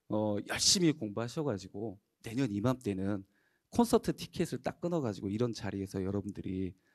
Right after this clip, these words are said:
딱 이렇게 관람을 하는 난 그런 시간이 되었으면 좋겠어요. 내년에도 다시 이 자리에 와서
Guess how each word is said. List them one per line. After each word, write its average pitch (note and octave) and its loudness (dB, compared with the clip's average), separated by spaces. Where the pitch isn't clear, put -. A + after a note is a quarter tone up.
딱 - -4
이렇게 G#2 -2
관람을 F#2+ -4
하는 G2 -8
난 - -10
그런 E3+ 6
시간이 A#2+ -2
되었으면 - -6
좋겠어요. - -16
내년에도 A2+ 0
다시 - -4
이 G2 -6
자리에 G#2 -6
와서 F#2 -6